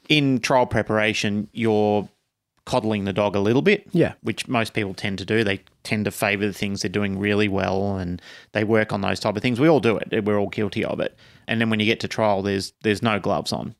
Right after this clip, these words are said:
Speaker 1: You know, it's a, it's pretty raw. And the decoy and the judge's job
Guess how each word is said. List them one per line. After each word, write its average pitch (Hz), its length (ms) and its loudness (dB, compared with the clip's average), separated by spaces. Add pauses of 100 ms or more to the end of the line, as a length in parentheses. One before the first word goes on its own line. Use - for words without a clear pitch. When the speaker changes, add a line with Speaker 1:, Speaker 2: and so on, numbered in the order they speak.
Speaker 1:
You 113 80 -4
know, 95 180 -2
it's 101 160 -4
a, 104 200 0
it's 104 160 -8
pretty 101 260 -4
raw. 98 300 -2
And 95 320 -4
the 123 80 0
decoy 123 560 2
and 107 180 0
the 101 60 -2
judge's 104 600 0 (140)
job 104 420 2